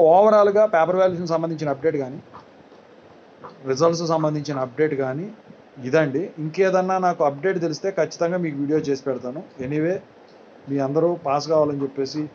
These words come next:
మంచి జాబులు రావాలని చెప్పేసి నేనైతే కోరుకుంటా ఉన్నా. చాలామంది అడుగుతున్నారు, "ప్లేస్‌మెంట్స్ రావట్లేదు ఏంటి సార్, కాల్స్ రావట్లేదు."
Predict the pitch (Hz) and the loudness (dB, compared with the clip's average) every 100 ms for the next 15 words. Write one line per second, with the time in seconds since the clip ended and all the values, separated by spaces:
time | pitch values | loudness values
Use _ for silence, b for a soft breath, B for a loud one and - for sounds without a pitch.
0 | - 123 123 120 127 135 139 139 135 127 | -16 -16 -12 -2 -2 0 0 0 0 -4
1 | 123 123 120 147 120 131 135 131 175 156 | -10 -12 -12 -10 -8 -6 -6 -6 -6 -4
2 | 131 123 117 123 160 139 165 175 156 160 | -6 -6 -10 -10 -8 -4 -4 0 0 0
3 | 165 139 117 - - - - - - - | -2 -4 -6 -20 -20 -20 -20 -20 -20 -20
4 | - - - 156 156 170 151 143 143 147 | -20 -10 -2 -2 0 -2 2 2 2 -2
5 | 139 135 139 135 127 117 110 143 170 180 | -4 -4 -4 -4 -4 -10 -4 0 2 4
6 | 160 143 135 | 2 2 -6